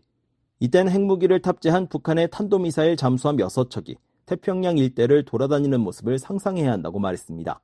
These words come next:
그러면서 최신형 전투기와 탱크, 포 등 러시아가 북한에 제공할 수 있는 무기의 목록은 끝이 없다고 밝혔습니다.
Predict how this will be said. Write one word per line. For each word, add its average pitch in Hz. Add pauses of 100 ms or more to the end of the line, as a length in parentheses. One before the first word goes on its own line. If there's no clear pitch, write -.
(720)
그러면서 170
최신형 196
전투기와 151
탱크, 160 (160)
포 175
등 160
러시아가 131
북한에 156
제공할 127
수 -
있는 117
무기의 117
목록은 110 (260)
끝이 180
없다고 123
밝혔습니다. 78